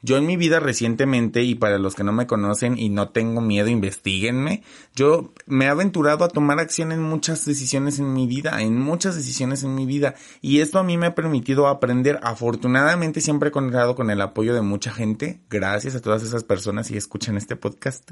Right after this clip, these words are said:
que seguramente sí lo hacen, ay, son tan fibres. Pero estos cambios y esta aventura y esta oportunidad de como lanzarme a hacerlos, me ha dado la lección de desarrollarme porque he tenido la apertura de estar presente a estos cambios.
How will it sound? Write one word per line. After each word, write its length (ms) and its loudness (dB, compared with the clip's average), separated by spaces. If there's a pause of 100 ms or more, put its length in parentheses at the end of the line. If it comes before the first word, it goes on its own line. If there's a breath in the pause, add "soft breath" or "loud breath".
que 100 -8
seguramente 600 -2
sí 100 -2
lo 180 0
hacen, 400 -4
ay, 280 -4
son 160 -4
tan 180 -4
fibres. 380 -4 (760 loud breath)
Pero 220 4
estos 260 2
cambios 380 4
y 160 2
esta 180 4
aventura 480 2
y 80 2
esta 160 2
oportunidad 800 2
de 200 0
como 220 -2
lanzarme 560 -2
a 40 0
hacerlos, 520 0 (380 loud breath)
me 200 4
ha 100 4
dado 220 4
la 100 4
lección 560 0
de 100 2
desarrollarme 800 2 (240 loud breath)
porque 440 0
he 20 -4
tenido 540 2
la 120 2
apertura 680 -2
de 100 -2
estar 480 -8
presente 960 -2
a 100 -4
estos 420 -6
cambios. 540 -2